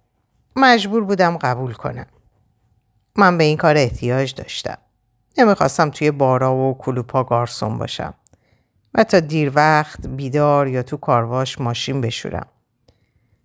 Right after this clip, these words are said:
یا تو تعمیرگاه ماشین تعمیر کنم.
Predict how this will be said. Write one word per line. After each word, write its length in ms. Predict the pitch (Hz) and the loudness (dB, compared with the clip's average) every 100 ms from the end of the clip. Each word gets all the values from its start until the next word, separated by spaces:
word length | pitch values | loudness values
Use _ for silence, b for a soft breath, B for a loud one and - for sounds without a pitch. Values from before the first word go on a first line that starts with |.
| _ | _
یا 100 | 240 | 2
تو 120 | 240 | 4
تعمیرگاه 840 | 226 220 190 147 135 127 160 180 151 | 2 2 2 0 -4 2 2 4 0
ماشین 360 | 127 127 156 147 | -4 -4 -6 -4
تعمیر 440 | 123 110 113 113 | -4 -4 -8 -12
کنم. 280 | - - | -12 -12